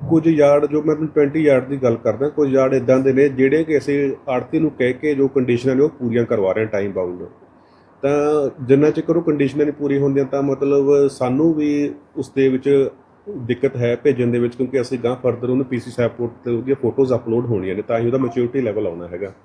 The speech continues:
ਤਾਂ ਚਲੋ ਆੜ੍ਹਤੀ ਸਾਡੇ ਨਾਲ ਕਨਵਿੰਸ ਵੀ ਹੋਏ ਨੇ, ਉਹ ਮੌਕੇ 'ਤੇ ਕਰਵਾ ਵੀ ਰਹੇ ਨੇ, ਅਸੀਂ ਦੇਖ ਵੀ ਰਹੇ ਹਾਂ, ਇਸ ਕਰਕੇ ਇਹ ਹੋਇਆ। ਸੈਕੰਡਲੀ, ਹਾਲੇ ਜੋ ਅਰਾਈਵਲ ਆ ਪੀ ਆਰ ਦੀ ਕੋਈ ਜ਼ਿਆਦਾ ਨਹੀਂ ਹੋਈ, ਪਿਛਲੇ ਦੋ ਤਿੰਨ ਦਿਨਾਂ 'ਚ ਅਰਾਈਵਲ ਸ਼ੁਰੂ ਹੋਈ ਆ। ਤਾਂ, ਅ, ਮ-, ਅੱਜ ਹੀ ਅਸੀਂ ਲ-, ਲਿਸਟ ਭੇਜਦੇ ਹੈਗੇ ਤਾਂ ਨੈਕਸਟ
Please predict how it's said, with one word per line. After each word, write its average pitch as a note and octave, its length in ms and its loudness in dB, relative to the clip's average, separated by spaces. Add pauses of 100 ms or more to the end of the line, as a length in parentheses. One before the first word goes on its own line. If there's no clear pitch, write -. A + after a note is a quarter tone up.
(680)
ਤਾਂ D#3 240 4
ਚਲੋ D#3 300 2
ਆੜ੍ਹਤੀ C#3+ 280 2
ਸਾਡੇ D3 160 -2
ਨਾਲ C#3+ 80 0
ਕਨਵਿੰਸ B2+ 420 0
ਵੀ E3 100 4
ਹੋਏ C#3+ 180 4
ਨੇ, E3 300 -2
ਉਹ C#3 120 2
ਮੌਕੇ C3 300 0
'ਤੇ C3 80 -2
ਕਰਵਾ A2+ 320 2
ਵੀ C3+ 140 -2
ਰਹੇ C#3+ 80 4
ਨੇ, C#3+ 100 0
ਅਸੀਂ C3+ 180 -4
ਦੇਖ A2 220 -4
ਵੀ D3 120 -4
ਰਹੇ B2+ 160 0
ਹਾਂ, B2+ 80 -6
ਇਸ C3 280 -16
ਕਰਕੇ B2 600 -2
ਇਹ A#2+ 60 -4
ਹੋਇਆ। G2 280 -2 (380)
ਸੈਕੰਡਲੀ, F#3 720 2
ਹਾਲੇ E3 320 4
ਜੋ E3+ 220 4
ਅਰਾਈਵਲ C#3+ 380 2
ਆ D#3 40 0
ਪੀ D3+ 200 -2
ਆਰ D3 160 4
ਦੀ D3 260 -4
ਕੋਈ D3+ 120 -2
ਜ਼ਿਆਦਾ C3 260 2
ਨਹੀਂ C#3+ 100 2
ਹੋਈ, D#3 80 0
ਪਿਛਲੇ C#3+ 240 0
ਦੋ B2+ 180 0
ਤਿੰਨ C3 180 -4
ਦਿਨਾਂ B2 180 -2
'ਚ B2 120 -2
ਅਰਾਈਵਲ A#2 340 0
ਸ਼ੁਰੂ B2+ 260 -2
ਹੋਈ A2 220 0
ਆ। A2 120 -4 (420)
ਤਾਂ, C3 120 0 (720)
ਅ, B2+ 160 -2
ਮ-, C3 540 0
ਅੱਜ B2+ 140 -4
ਹੀ D#3 80 0
ਅਸੀਂ D3+ 160 -2
ਲ-, C#3+ 220 -4
ਲਿਸਟ B2+ 360 -4
ਭੇਜਦੇ C#3 280 2
ਹੈਗੇ C3 200 -2
ਤਾਂ C#3 140 -4
ਨੈਕਸਟ B2 260 -4